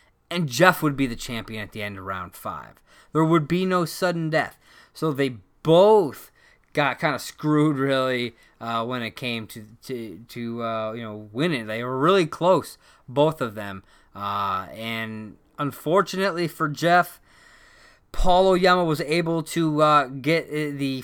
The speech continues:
very first sudden death question correct, uh, whereas Jeff was not. And Paul Oyama retained his title in sudden death,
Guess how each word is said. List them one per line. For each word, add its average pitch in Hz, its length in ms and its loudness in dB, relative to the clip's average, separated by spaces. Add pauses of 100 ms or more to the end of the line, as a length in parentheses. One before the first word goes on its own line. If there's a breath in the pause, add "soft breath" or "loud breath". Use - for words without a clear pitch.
(140)
very 170 340 4
first 180 440 0
sudden 170 240 0
death 156 240 0 (220)
question 156 420 -2
correct, 170 520 0
uh, 143 300 -8
whereas 139 440 0
Jeff 147 200 -4
was 127 140 -10
not. 165 400 0 (360 loud breath)
And 151 200 -2
Paul 190 360 4
Oyama 151 460 2
retained 131 500 -6
his 120 180 -12
title 196 460 0
in 151 200 -4
sudden 127 380 -6
death, 104 320 -6